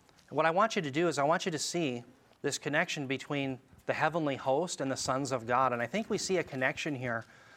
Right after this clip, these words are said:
Psalm eighty-nine, six through seven. Let me wait for you to turn to it. Psalm eighty-nine, six through seven. Beginning in verse six, the psalmist asks the question,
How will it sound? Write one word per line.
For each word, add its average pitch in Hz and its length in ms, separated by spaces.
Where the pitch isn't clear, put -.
Psalm 180 360
eighty-nine, 151 500
six - 300
through 139 200
seven. 135 500
Let 135 80
me 123 40
wait 127 300
for 135 100
you 123 100
to 113 80
turn 139 340
to 117 240
it. 127 140
Psalm 165 360
eighty-nine, 151 540
six - 300
through 139 180
seven. 160 440
Beginning 160 340
in 147 80
verse 135 220
six, 190 320
the 135 80
psalmist 139 420
asks 135 220
the 123 80
question, 170 560